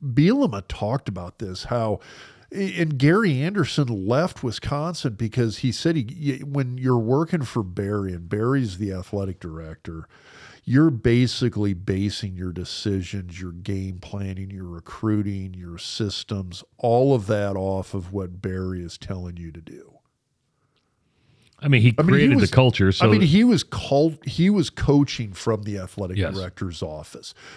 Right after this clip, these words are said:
Speaker 1: When you were the head coach for Wisconsin under Barry Alvarez as the athletic director, you were essentially a coordinator.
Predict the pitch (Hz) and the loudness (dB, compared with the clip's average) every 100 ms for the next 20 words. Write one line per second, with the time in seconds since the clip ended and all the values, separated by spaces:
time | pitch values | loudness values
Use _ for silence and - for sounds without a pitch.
0 | - 151 135 160 208 175 120 95 - 139 | -4 0 2 4 4 2 0 -2 0 0
1 | 160 - 135 120 - - 113 104 - - | 0 -2 2 2 0 -2 -2 -2 -6 -6
2 | 92 90 - 95 - 120 135 151 101 113 | -4 -6 -8 -12 -10 -8 0 0 2 2
3 | 110 107 101 98 98 85 92 90 85 95 | 4 2 2 2 0 0 -4 -6 -6 -8
4 | 87 95 87 82 87 87 95 - 113 113 | -8 -8 -8 -10 -8 -8 -8 -4 0 0
5 | 120 - 131 135 - _ _ _ _ _ | 0 0 -2 -2 -6 _ _ _ _ _
6 | _ _ _ _ _ - 117 135 165 160 | _ _ _ _ _ -4 4 6 8 8
7 | 127 95 - 120 107 98 104 87 80 - | 6 2 -2 0 0 -2 -4 -4 -4 -4
8 | 85 76 - - - | -6 -6 -14 -20 -20